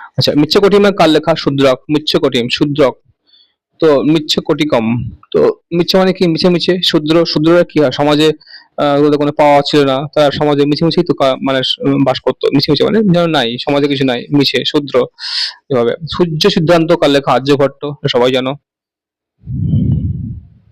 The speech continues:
নেক্সট,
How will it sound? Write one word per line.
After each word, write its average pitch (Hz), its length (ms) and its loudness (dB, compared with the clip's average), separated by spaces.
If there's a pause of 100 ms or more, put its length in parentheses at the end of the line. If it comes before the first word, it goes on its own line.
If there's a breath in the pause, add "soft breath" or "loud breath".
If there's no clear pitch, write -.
(1800 loud breath)
নেক্সট, - 360 0